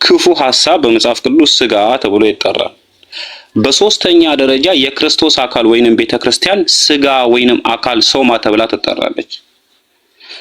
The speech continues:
በአራተኛ ደረጃ ሙሉ ሰው፣ ሰው በራሱ ስጋ ተብሎ ይጠራል። ስለዚህ እንደ ክፍሉ አውድ ፍቺ ሄደን ነው የምናየው፣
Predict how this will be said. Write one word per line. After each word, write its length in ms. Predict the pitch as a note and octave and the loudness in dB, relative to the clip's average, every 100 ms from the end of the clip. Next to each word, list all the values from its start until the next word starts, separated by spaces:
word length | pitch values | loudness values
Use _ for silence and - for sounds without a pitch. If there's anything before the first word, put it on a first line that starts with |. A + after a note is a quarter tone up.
| _ G#2+ | _ -2
በአራተኛ 720 | G#2 D#3+ D#3+ F3+ - F3+ E3+ D#3 | 0 0 0 -2 -2 0 2 2
ደረጃ 300 | D3+ E3 G#3+ E3+ | 0 0 2 4
ሙሉ 260 | C#3 E3 F#3+ C#3+ | 4 4 4 2
ሰው፣ 220 | - C#3+ - _ - | 0 -2 -6 _ -6
ሰው 220 | - D#3 B2 | -2 0 0
በራሱ 400 | B2+ B2 G#2+ F#3 C#4+ - _ _ _ _ - - - | 0 2 0 0 0 -4 _ _ _ _ -4 -2 0
ስጋ 320 | - F3 C#3+ B2+ B2 D3 E3 | 0 2 2 0 0 -2 -2
ተብሎ 260 | B2+ G#2+ A2+ | -2 0 0
ይጠራል። 460 | A#2 - - - - _ _ _ _ - - - - | -2 -4 -4 -6 -10 _ _ _ _ -12 -12 -6 -2
ስለዚህ 360 | - - F#3+ - - E3+ | 0 2 0 -2 -2 0
እንደ 320 | D#3+ F3 F#3+ G#3+ | 2 4 2 2
ክፍሉ 340 | A3 G3+ F3+ F3 D#3+ - | 0 2 4 4 2 2
አውድ 400 | C3 C#3+ F3+ G3+ - | 2 2 0 -2 -6
ፍቺ 440 | - C#3 A#2+ - - G#3+ C#4+ - | -2 -2 -2 -4 -2 2 2 2
ሄደን 320 | - C#3+ C#3+ B2 | -2 -2 2 2
ነው 120 | G2 | 4
የምናየው፣ 500 | F#2 F2 E2+ - | 4 4 2 -2